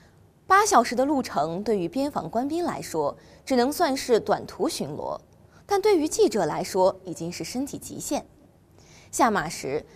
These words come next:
记者双腿无法站立，腰也直不起来，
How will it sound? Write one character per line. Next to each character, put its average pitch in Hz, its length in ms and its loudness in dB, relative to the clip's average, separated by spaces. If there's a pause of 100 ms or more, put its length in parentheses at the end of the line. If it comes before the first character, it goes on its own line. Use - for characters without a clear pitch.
(120)
记 277 160 0
者 202 260 6
双 262 260 -2
腿 175 200 -2
无 175 180 -2
法 247 160 -10
站 226 300 -4
立， - 200 -12 (220)
腰 359 180 4
也 285 140 2
直 - 160 -6
不 233 140 -6
起 - 180 -6
来， 110 320 -8